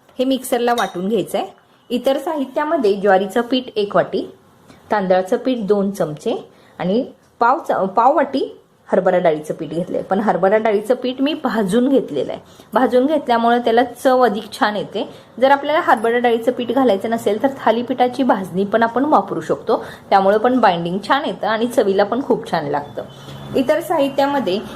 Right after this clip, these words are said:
एक दोन चमचा तेल, हळद, हिंगपूड, अर्धा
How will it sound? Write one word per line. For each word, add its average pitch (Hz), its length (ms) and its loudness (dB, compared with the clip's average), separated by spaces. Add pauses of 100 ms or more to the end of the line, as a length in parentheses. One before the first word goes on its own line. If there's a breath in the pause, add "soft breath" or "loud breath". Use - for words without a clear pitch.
(120)
एक 240 140 -2
दोन 262 240 2
चमचा 254 360 -2 (160)
तेल, 196 260 -2 (580)
हळद, 185 380 2 (600)
हिंगपूड, 247 500 0 (1160 loud breath)
अर्धा 208 440 0